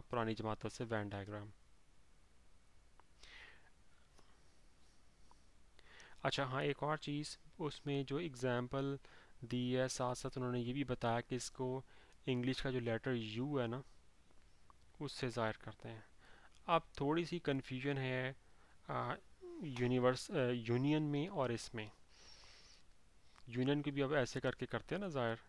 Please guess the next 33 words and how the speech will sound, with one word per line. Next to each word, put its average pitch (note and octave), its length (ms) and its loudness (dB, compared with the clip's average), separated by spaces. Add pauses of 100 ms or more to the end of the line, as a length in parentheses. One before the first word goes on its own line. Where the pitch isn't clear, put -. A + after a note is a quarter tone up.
(540)
अच्छा, B2+ 200 2
book A2 380 2
में E3 160 2
जो E3 80 0
उन्होंने D#3+ 240 2
किया C#3+ 280 2
हुआ C#3+ 120 2
है C3+ 80 2
ना, D#3+ 160 0 (1000)
उसमें D3 360 0
ना F3+ 100 0
उन्होंने D#3+ 420 0
इस - 180 -8
यू B2+ 300 -2
को D3+ 100 0
ना F3 120 0
थोड़ा C#3 260 0
सा - 160 -6 (120)
ऐसे C3+ 260 2
करके A#2+ 320 0
लिखा A2 320 -4
हुआ। C#3 220 -8 (1500)
तो - 80 -6
आप D#3+ 380 6
जो E3+ 80 2
है F3 60 0
ना, F#3+ 100 0
ज़रा D#3+ 220 0
जब D3 200 0
union C3+ 360 2
लिखें C#3+ 280 2
ना, E3+ 100 0
तो E3 260 -2